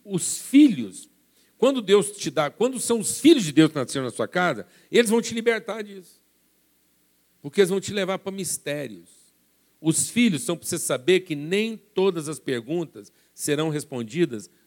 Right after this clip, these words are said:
antecipadamente. Glória a Deus, amado. Aleluia. Mas se ele é filho da sua carne, você vai fazer perguntas demais e essa criança vai ficar o quê? Refém da sua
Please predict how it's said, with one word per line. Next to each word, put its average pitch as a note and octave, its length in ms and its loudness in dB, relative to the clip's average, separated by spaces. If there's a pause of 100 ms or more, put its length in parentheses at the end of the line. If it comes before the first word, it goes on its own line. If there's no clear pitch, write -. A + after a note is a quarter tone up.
antecipadamente. B2+ 1120 -6
Glória F3+ 300 -6
a - 20 -6
Deus, B3 240 -12
amado. F#3 320 -20 (500)
Aleluia. A#2 1000 -6 (3500)
Mas G#3 220 2
se B3+ 200 0
ele C4 160 8
é G#3 60 4
filho F3+ 280 -4
da D3+ 100 -2
sua C#3+ 200 -2
carne, F3 500 -4 (220)
você E3+ 280 0
vai G3 140 -2
fazer E3 280 -2
perguntas D3+ 480 -4
demais E3+ 560 -4 (320)
e D3+ 80 -2
essa F3 240 -2
criança E3 460 -2
vai E3 100 -2
ficar E3+ 200 -6
o E3 60 -2
quê? A2+ 380 -2 (280)
Refém D#3+ 480 -2
da D3+ 120 -2
sua G#3+ 520 0